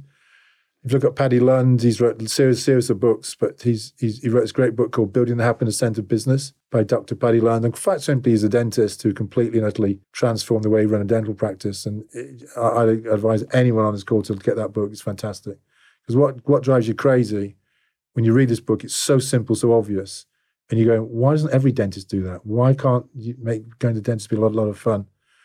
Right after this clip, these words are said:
If you read a second book or another book called Critical Non-Essentials, C needs, as he calls them, C N E, C N E apostrophe S. And quite simply, they're, they're what it says on the tin. They're, they're, they're,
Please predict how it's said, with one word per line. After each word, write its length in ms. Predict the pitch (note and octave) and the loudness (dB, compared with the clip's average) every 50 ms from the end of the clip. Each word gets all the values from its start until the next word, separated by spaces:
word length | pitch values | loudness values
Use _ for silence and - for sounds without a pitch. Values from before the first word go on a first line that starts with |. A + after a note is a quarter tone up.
| _ _ _ _ | _ _ _ _
If 60 | _ - | _ 2
you 80 | C3 | 4
read 140 | C3+ D#3 D3+ | 4 4 4
a 40 | C#3+ | 2
second 360 | C#3+ - F3 E3 - D#3 B2+ | 2 0 0 0 0 0 2
book 240 | A#2+ A#2 G#2+ - - | 2 2 2 2 2
or 100 | A#2 A#2 | 2 4
another 220 | A#2 B2+ B2 B2+ | 4 4 2 2
book 240 | A#2 A2+ A2 G#2+ - | 2 2 0 0 0
called 160 | - A2 G2+ | -4 -6 -6
Critical 360 | - - C#3+ B2+ C3 - C3 | -2 0 0 0 2 0 -2
Non-Essentials, 720 | A#2+ B2 A#2+ A#2 A2 - B2+ A#2+ A2+ G#2+ - A2+ G2+ G2 - | 0 0 0 -2 -2 -2 -2 -2 -2 -4 -8 -10 -10 -10 -12
C 380 | - - - - - C#3 C3 B2 | -14 -14 -12 -2 0 2 2 2
needs, 280 | A2+ G#2 G#2 G2 F#2 | 2 -2 -4 -4 -6
as 60 | G#2 G2 | -8 -8
he 60 | G2 | -8
calls 220 | - G#2+ G2+ F#2+ | -6 -6 -6 -6
them, 100 | G2 G2 | -8 -12
C 380 | F#2+ - - B2 A#2+ A2+ A2+ - | -12 -4 -2 0 0 0 -2 -4
N 160 | - A2+ A2+ | -6 -8 -6
E, 200 | A2 G#2+ G#2+ A2 - _ _ _ _ _ _ _ _ _ | -6 -6 -6 -8 -10 _ _ _ _ _ _ _ _ _
C 400 | - - - C3 B2+ A#2+ B2+ - | -18 -6 0 2 2 2 2 0
N 240 | - A2+ A2 A2 A2+ - | -2 -4 -6 -6 -8 -8
E 240 | - G#2+ G#2 G#2 A2 F#2 | -6 -6 -6 -6 -10 -12
apostrophe 420 | _ - - - - G#2+ A2 G#2+ | _ -10 -10 -8 -6 -6 -6 -6
S. 240 | G#2+ G#2+ - - - _ _ _ _ _ _ _ _ _ _ _ | -6 -10 -16 -20 -20 _ _ _ _ _ _ _ _ _ _ _
And 80 | - | -4
quite 160 | - F#3+ F3+ | 0 0 0
simply, 240 | - - E3+ C#3+ D3 | 2 0 2 4 4
they're, 140 | C#3 C#3+ C#3 | 6 4 4
they're 140 | C3+ C#3+ C#3+ | 4 4 2
what 100 | D#3 D3+ | 2 2
it 80 | B2+ | 0
says 200 | - - B2+ A2 | 0 0 0 0
on 60 | B2 A#2 | 0 -4
the 80 | A2 | -4
tin. 320 | - - E3+ D3+ B2 A2 G#2 | 0 2 2 2 2 0 0
They're, 240 | B2 A#2+ A#2+ A#2+ - | 2 2 2 0 -2
they're, 260 | - B2+ B2 A#2+ A2+ | -8 -10 -4 -4 -4
they're, 240 | A2 A#2 - - - | -2 -2 -4 -4 -4